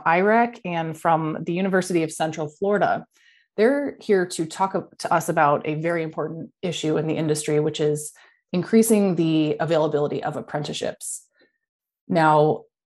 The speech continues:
other industries like obviously plumbing, electrical, have very well-established apprenticeship programs, but the solar industry does not yet.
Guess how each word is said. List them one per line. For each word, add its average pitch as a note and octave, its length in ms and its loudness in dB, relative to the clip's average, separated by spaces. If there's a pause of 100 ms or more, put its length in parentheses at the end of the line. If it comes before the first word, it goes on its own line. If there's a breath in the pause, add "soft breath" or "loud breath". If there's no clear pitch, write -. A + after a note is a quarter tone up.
(200)
other A3+ 560 6
industries E3+ 600 2
like D3+ 400 0
obviously E3 460 -2
plumbing, F3+ 500 -2
electrical, F3 840 0 (840)
have D#3 260 -6
very F#3 280 4
well-established D#3+ 840 0
apprenticeship E3 480 -2
programs, A3 720 2
but D#3 280 2
the - 80 -8
solar A#3+ 280 4
industry A3+ 480 2
does F#3+ 200 -4
not F#3+ 260 -4
yet. - 280 -8